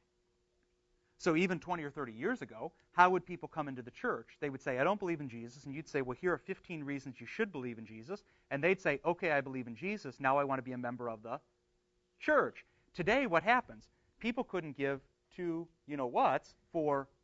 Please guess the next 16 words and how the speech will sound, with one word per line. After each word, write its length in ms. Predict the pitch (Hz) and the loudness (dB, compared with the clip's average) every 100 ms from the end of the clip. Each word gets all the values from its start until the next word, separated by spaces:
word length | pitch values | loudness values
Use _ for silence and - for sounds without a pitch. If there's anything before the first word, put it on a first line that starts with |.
| _ | _
what 260 | 135 156 - _ _ _ | 2 2 2 _ _ _
kind 120 | 165 | -4
of 80 | 139 | -4
proof 200 | 190 196 | -8 -8
you 100 | 170 | -8
can 100 | 160 | -8
give 120 | 139 | -10
for 100 | - | -10
Jesus. 540 | 117 214 302 120 131 _ _ _ | -10 -8 -6 -10 -18 _ _ _
They 160 | 160 202 | -2 0
want 100 | 233 | 0
to 60 | 170 | -4
be 80 | |
part 240 | 143 156 156 | -4 -2 -2
of 100 | 135 | -2
a 260 | 123 139 | -6 -6